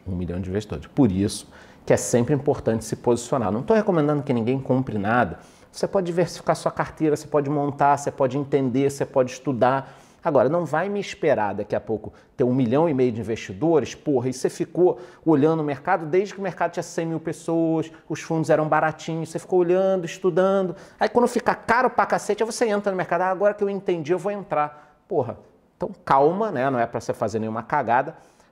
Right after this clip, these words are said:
mas pelo amor de Deus, tá? Vamos lá, vamos lá, tá?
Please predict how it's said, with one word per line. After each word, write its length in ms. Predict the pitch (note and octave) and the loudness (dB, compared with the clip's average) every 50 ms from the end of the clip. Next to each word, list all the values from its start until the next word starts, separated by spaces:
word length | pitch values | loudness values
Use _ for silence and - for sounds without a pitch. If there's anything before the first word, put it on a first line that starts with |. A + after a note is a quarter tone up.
| _ - | _ -8
mas 300 | C3+ C3+ D#3+ - - - | -6 -6 -6 -6 -10 -16
pelo 240 | - - E3+ D#3 | -10 -4 -2 -2
amor 280 | D3 B2+ B2+ C#3+ E3 F3+ | -2 -2 -2 -4 -6 -6
de 120 | D3+ D#3 | -8 -10
Deus, 360 | B2 G2 G#2 F#2 D2 - - - | -10 -10 -10 -12 -12 -14 -12 -6
tá? 240 | - G2 A2 C3 - - - _ _ _ _ - | -4 -4 -4 -4 -8 -18 -20 _ _ _ _ -2
Vamos 220 | A#2+ C#3 E3 F3+ | -2 0 2 4
lá, 220 | C#3 A2+ - - - | 4 2 2 0 -4
vamos 240 | - A#2+ C#3+ F3 F3+ | -4 -2 0 0 0
lá, 160 | A#2+ - - | 0 -2 -2
tá? 200 | - - G#2 - | -4 -4 -4 -4